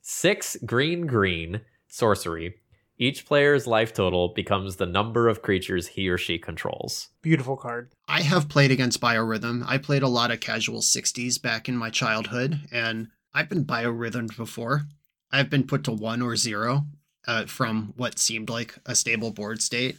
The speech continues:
Speaker 3: I've had people cheat this out early, uh, in a variety of ways, where,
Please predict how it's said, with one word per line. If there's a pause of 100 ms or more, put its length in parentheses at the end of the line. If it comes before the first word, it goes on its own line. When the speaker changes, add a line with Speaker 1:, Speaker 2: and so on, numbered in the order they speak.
Speaker 3:
I've
had
people (500)
cheat
this
out
early, (560)
uh,
in
a
variety
of
ways,
where,